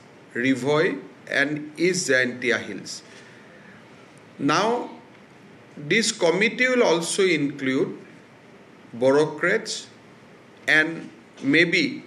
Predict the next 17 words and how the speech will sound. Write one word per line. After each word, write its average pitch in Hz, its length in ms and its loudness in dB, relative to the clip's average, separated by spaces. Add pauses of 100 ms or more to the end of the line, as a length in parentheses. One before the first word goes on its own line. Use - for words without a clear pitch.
the 143 120 2
local 143 400 2
representative. 110 1000 -4 (540)
We 156 180 2
have 175 260 0
decided 147 800 0
that 143 240 0
from 160 360 -2
both 156 280 0
sides, 160 480 0 (140)
committee 160 480 0
will 165 160 2
be 160 140 0
constituted 143 920 -4
with 196 280 -2
five 143 580 -2
members. 101 400 -4